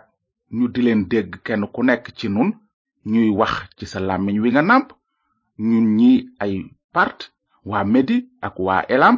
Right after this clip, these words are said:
ñun ñi dëkk Mesopotami, réewu yawut yi, Kapados, Pont ak Asi, di waa Frisi, Pamfili, Misira ak weti Libi yi dend ak Siren, nun ak gan ñi jóge Rom,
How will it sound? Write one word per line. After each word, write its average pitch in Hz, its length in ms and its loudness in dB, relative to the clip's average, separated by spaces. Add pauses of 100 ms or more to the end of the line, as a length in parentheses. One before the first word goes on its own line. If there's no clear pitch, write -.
(800)
ñun 160 200 0
ñi 170 100 2
dëkk 185 220 2
Mesopotami, 139 720 2 (380)
réewu 110 420 2
yawut 117 400 4
yi, 214 160 -4
Kapados, 98 460 -4 (240)
Pont 98 280 -6 (160)
ak - 160 -10 (140)
Asi, 165 280 -2 (560)
di 113 100 -8
waa 101 260 0
Frisi, 135 480 -2
Pamfili, 123 580 -4
Misira 110 420 0 (120)
ak - 160 -4 (180)
weti 98 280 -6
Libi 180 280 0 (420)
yi 101 120 -8
dend 101 260 -2
ak - 220 -2
Siren, - 260 0 (960)
nun 208 200 4 (160)
ak 151 220 -2
gan 131 280 2
ñi 123 160 8
jóge 120 260 0
Rom, 233 220 2